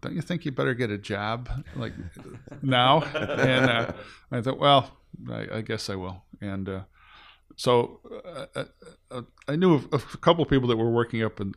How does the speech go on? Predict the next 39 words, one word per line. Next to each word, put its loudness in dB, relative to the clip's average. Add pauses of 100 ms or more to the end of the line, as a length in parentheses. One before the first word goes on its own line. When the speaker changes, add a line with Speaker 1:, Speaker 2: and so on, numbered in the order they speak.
Speaker 1:
up -10
at -20
the -6
Courier 0
Express. -4
Uh, -6
Huey 2
O'Connor -2 (100)
from -8
over -6
on -4
Cumberland -4
was -4
working -6
up -8
there. -2
Mike -2
Donovan -4
from -6
Morilla -2
Street -8
was -10
working -6
there. -8 (720)
And, -4
uh, -4
uh, -8 (140)
another 0
friend -4
of -6
ours -6
from -8
the -4
ward, -2
Billy -2
Hoare, 0
was, -8
uh, -8 (540)
uh, -8